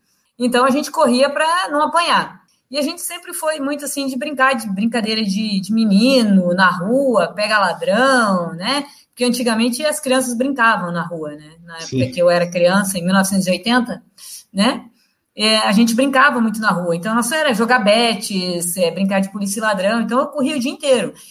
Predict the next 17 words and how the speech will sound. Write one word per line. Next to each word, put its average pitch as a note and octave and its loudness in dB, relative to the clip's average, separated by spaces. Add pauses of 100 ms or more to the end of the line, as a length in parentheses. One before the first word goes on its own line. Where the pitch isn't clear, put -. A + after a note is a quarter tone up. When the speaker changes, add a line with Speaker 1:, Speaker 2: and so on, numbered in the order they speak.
(180)
Speaker 1:
E A3+ -2
quando B3 2
minha C4 4
mãe A#3 0
também A3+ -4
precisava G3+ -2
de G3 -6
alguma F#3+ -2
coisa, B3+ -4 (300)
eu A#3 -8
ia B3+ 4
no C4+ 2
mercado, B3+ 2
ia D4 2
no D4 -2
mercado E4+ -2
correndo. B3+ -2